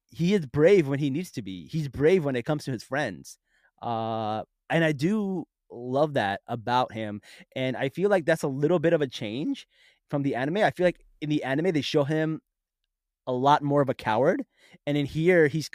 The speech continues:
only a coward when, you know,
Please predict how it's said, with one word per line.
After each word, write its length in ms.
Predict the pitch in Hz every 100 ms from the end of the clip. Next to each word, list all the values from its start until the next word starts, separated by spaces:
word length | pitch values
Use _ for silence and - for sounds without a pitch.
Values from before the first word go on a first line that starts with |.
| -
only 300 | - 160 190
a 60 | 180
coward 600 | - 147 147 127 113 104 - _ _ _ _ -
when, 800 | 113 135 127 127 123 127 123 - _ _ _ -
you 120 | 135
know, 360 | 113 101 98